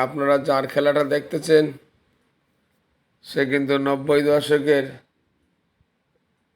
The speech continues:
সেরা খেলোয়াড় ছিল এবং তাকে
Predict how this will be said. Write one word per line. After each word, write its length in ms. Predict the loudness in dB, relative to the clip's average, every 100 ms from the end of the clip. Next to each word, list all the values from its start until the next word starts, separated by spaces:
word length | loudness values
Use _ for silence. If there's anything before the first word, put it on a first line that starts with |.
| _ _ _ _ _ _ _ _ _ _ _ _ -20
সেরা 360 | -8 0 2 2 2
খেলোয়াড় 380 | 2 4 4 4
ছিল 160 | 4 6 4 2 -10 _ _ _ _ _ _ _ _ _ _
এবং 220 | -2 0 0 0 0
তাকে 240 | 0